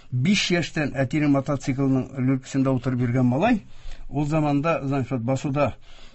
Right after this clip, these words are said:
э, чан иттереп, э, эшкәртәләр, бу агротехника дип атала. Сөрәләр, значит, вот, тракторист, һәм монда утырадыр, сукасында плугарист. Вот, бу, значит, вот,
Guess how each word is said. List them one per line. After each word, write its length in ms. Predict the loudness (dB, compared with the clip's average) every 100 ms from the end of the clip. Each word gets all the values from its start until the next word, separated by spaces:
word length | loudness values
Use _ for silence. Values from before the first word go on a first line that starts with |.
| -12
э, 160 | -8 -8
чан 480 | -6 2 6 6
иттереп, 400 | 4 -2 -6 -6 -10
э, 200 | -10 -10
эшкәртәләр, 580 | -4 -2 0 0 0 0
бу 160 | 0 0
агротехника 680 | 2 2 0 -2 -2 0 2
дип 120 | 0
атала. 380 | -2 -6 -8 -14 -18 -20 -14
Сөрәләр, 480 | -2 4 8 8 6 4
значит, 260 | 2 0 0
вот, 140 | -4
тракторист, 680 | 0 0 2 2 2 0 -4 -8 -6 0
һәм 180 | 2 4
монда 240 | 4 2
утырадыр, 500 | 0 0 2 2 0
сукасында 560 | -2 0 2 2 0 0
плугарист. 640 | 0 2 4 4 0 -4 -8 -10 -14 -14 -16 -16 -18 -10
Вот, 180 | -8 -6
бу, 220 | -4 -4 -2
значит, 260 | -2 -2
вот, 120 | -4